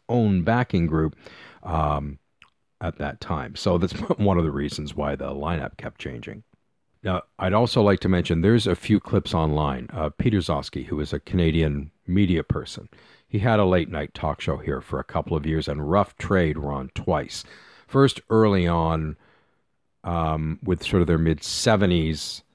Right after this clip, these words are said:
look. The second one was several months later, and they're still playing in that R and B vein of the first album, but they've now got the punk look happening, and, uh, I believe Carol Pope's wearing, like, a jumpsuit with zippers and all that kind of thing. Anyway,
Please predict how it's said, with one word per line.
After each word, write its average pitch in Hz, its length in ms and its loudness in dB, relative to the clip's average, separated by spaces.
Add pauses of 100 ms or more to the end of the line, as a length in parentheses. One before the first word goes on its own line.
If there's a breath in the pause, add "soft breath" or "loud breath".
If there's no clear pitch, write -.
(420)
look. 98 540 2 (440 soft breath)
The 107 100 0
second 156 480 4
one 113 360 6
was 107 180 -2
several 104 360 2
months 85 340 2
later, 95 300 6
and 87 100 4
they're 87 80 2
still 113 240 2
playing 101 280 2
in 92 100 2
that 80 200 0
R 90 240 2
and 80 180 0
B 85 180 0
vein 78 280 -2
of 73 160 -8
the 80 60 -4
first - 340 -6
album, 82 300 0
but 82 200 -4 (520 loud breath)
they've 95 260 0
now 90 220 4
got 82 280 0
the 78 80 -2
punk - 420 -4
look 80 220 -2
happening, 78 600 -4
and, 73 240 -8 (420 loud breath)
uh, 78 300 -4 (400)
I 92 80 -4
believe 87 280 -2
Carol 80 260 0
Pope's 80 460 -4
wearing, 80 400 -2
like, 76 180 -6
a 82 80 -4
jumpsuit 80 540 -2
with 87 140 -2
zippers 76 520 -4
and 73 120 -6
all 69 120 -8
that 69 220 -10
kind 69 180 -10
of - 60 -12
thing. 69 240 -10
Anyway, 95 360 4